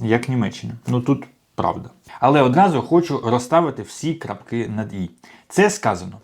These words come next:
в інтерв'ю, а не з трибуни Бундестагу. Тому, будь ласка, відрізняйте, тому що це кардинально і це дуже важливо відрізняти ці два моменти. Тому насправді ці всі слова — це не про виплати, а про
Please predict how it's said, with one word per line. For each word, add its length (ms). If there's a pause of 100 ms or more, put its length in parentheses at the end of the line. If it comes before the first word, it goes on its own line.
(160)
в 160
інтерв'ю, 640 (280)
а 160
не 120
з 60
трибуни 440
Бундестагу. 640 (280)
Тому, 240
будь 140
ласка, 320 (140)
відрізняйте, 720
тому 220
що 140
це 300
кардинально 680
і 60
це 120
дуже 260
важливо 440
відрізняти 680
ці 280 (380)
два 240
моменти. 460 (340)
Тому 340 (220)
насправді 680 (760)
ці 400
всі 280
слова — 540
це 160
не 120
про 180
виплати, 500 (320)
а 140
про 340